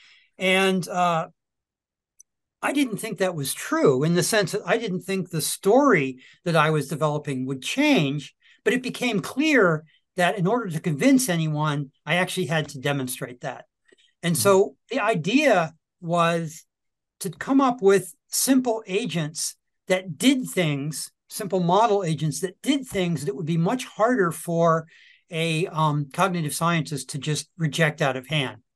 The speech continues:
Speaker 1: Well, locomotion isn't cognition. Okay, that's easy to say, but I wanted to come up with things that, examples that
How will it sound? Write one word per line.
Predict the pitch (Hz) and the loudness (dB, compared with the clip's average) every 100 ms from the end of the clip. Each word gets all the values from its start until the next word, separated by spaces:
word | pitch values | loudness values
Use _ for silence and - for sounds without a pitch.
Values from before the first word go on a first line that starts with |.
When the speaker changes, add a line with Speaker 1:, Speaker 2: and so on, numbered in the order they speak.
| _ | _
Speaker 1:
Well, | 160 151 143 _ _ | 0 0 -2 _ _
locomotion | 190 262 190 185 185 160 | 2 2 4 2 2 0
isn't | 156 139 135 | -2 -4 -6
cognition. | 143 131 147 160 _ _ _ _ _ _ _ _ | -6 -6 -6 -8 _ _ _ _ _ _ _ _
Okay, | 135 123 | -12 -6
that's | 175 202 196 | -2 0 0
easy | 185 143 | 0 0
to | 139 | -4
say, | 147 147 120 123 _ - - | -6 -4 -4 -6 _ -18 -4
but | 151 | 0
I | 202 | 4
wanted | 254 190 | 4 2
to | 170 | -2
come | 175 175 | -2 -2
up | 170 | -2
with | 170 151 | -6 -6
things | 170 165 156 - | -4 -2 -2 -2
that, | 151 147 143 _ - _ - | 0 0 -2 _ -20 _ -6
examples | 156 131 170 180 180 151 151 - _ _ _ 147 | -4 0 2 2 -2 -6 -6 -12 _ _ _ -4
that | 151 156 135 | 0 0 -2